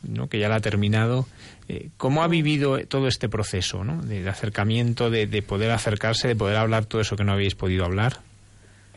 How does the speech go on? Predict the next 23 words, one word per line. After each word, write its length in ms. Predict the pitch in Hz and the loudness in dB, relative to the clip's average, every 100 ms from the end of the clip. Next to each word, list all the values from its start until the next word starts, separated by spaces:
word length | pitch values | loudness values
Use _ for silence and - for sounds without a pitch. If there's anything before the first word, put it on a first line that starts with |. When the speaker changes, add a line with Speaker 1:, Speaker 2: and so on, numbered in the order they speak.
| - - - | -20 -20 -6
Speaker 2:
Hombre, 200 | 180 180 | 0 0
para 220 | - 170 | 0 -4
nosotros 480 | 170 170 - - 240 | -2 -2 -4 -2 0
la 100 | 233 | 0
película 560 | 196 170 175 185 202 208 - - - - - - | 0 -2 0 0 0 -2 -10 -18 -18 -20 -12 -4
ha 120 | 185 | -4
sido 280 | - 185 226 | 0 0 2
una 240 | 202 185 190 | 2 0 2
maravilla. 640 | 190 165 165 170 165 - - - - | 0 0 -2 -2 -2 -2 -10 -20 -18
O 40 | - | -8
sea, 120 | 160 | -4
aunque, 560 | 175 170 175 165 - - - | -2 -2 -2 -2 -4 -12 -4
pues, 140 | 180 | -2
<laughs> 100 | 190 | 2
lo 140 | 208 175 | 2 4
digo 220 | 175 180 | 4 2
en 60 | 208 | 0
la 100 | 208 | -2
pel-, 240 | 220 208 | -2 -2
en, 160 | 175 165 | -4 -4
en 200 | 170 151 | -2 0
el 180 | 156 151 | 0 0
tráiler, 560 | - 170 214 185 180 | 0 2 2 2 0